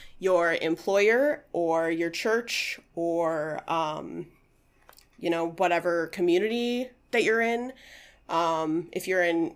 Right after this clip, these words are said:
any kind of, like, assistance program, they may be able to help. You can also check out the National Alliance on Mental Illness and the Depression and Bipolar Support Alliance. And those also have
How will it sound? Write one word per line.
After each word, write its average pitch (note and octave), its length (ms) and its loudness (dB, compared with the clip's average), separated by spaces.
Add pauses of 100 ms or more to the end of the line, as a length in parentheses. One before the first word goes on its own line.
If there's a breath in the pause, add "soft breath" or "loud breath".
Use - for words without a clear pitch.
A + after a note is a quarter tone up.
any F3+ 140 0
kind E3+ 260 -2
of, E3+ 80 -4
like, D#3+ 160 -2
assistance F#3+ 420 -4
program, G3+ 440 0
they E3 100 2
may E3 160 2
be D#3+ 140 0
able E3+ 160 -4
to E3 80 -6
help. F#3+ 340 -2
You F3+ 140 2
can F#3 100 0
also F3+ 240 0
check F#3 240 -4
out F3+ 160 2
the F3+ 80 -2
National F3 500 2
Alliance F3 380 0
on E3 160 -2
Mental D#3+ 320 -4
Illness G#3+ 480 0
and F3 220 0
the F3 200 0
Depression G#3+ 480 -6
and F#3+ 140 -2
Bipolar E3+ 560 -2
Support - 440 -4
Alliance. F2+ 720 -6 (380 loud breath)
And D#3+ 360 -4
those D3+ 300 -6
also B2 360 -4
have - 460 -8